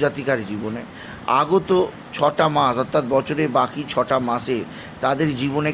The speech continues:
কেমন যাবে তা জানালাম। তাই বলি, যদি ভিডিও ভালো লাগে মিথুন রাশির জাতক জাতিকা, ভিডিওটিকে আরও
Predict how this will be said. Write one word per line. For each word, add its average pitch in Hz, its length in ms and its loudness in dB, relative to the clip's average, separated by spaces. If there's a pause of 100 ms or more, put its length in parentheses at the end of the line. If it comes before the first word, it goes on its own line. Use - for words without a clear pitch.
কেমন 135 280 2 (100)
যাবে 139 260 4
তা 127 80 2 (120)
জানালাম। 90 420 -6 (420)
তাই 135 180 2
বলি, 151 140 4 (120)
যদি 120 220 2 (120)
ভিডিও 143 200 2
ভালো 135 260 0
লাগে 135 260 0 (420)
মিথুন 139 380 0
রাশির 143 320 2
জাতক 139 380 0
জাতিকা, - 340 -2 (360)
ভিডিওটিকে 131 420 0
আরও 120 220 0